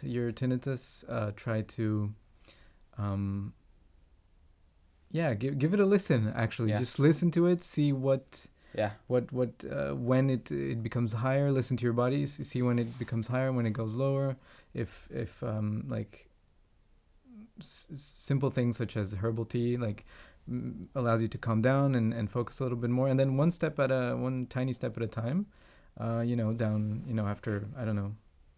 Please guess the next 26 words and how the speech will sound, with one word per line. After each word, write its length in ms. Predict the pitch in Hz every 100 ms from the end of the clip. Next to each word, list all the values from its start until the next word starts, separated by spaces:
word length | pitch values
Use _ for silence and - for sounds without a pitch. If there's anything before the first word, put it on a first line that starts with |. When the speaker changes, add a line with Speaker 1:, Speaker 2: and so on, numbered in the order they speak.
| -
Speaker 1:
weeks, 400 | 117 110 - -
months, 340 | 113 113 -
years, 420 | 110 113 175 - - - - - - - - - - - -
life 240 | 120 120
will 60 | 131
be 200 | 131 143
normal 280 | 151 170 139
again. 320 | 104 95 92 92 - -
Speaker 2:
Yeah. 140 | 120 131
Speaker 1:
If 120 | -
not 240 | 123 120
even 240 | 135 117 113
better, 200 | 117 131
because 260 | 110 117 110
you'll 120 | 107
have 240 | 104 98
learned 480 | 107 113 117 117 110
about 360 | 110 113 113 -
yourself 520 | 110 120 113 120 -
and, 200 | 113 110
and, 240 | 113 113
and 140 | 113 104
stress 540 | - 131 117 - -
Speaker 2:
And 120 | 110 107
coping 380 | - 147
Speaker 1:
and 60 | 135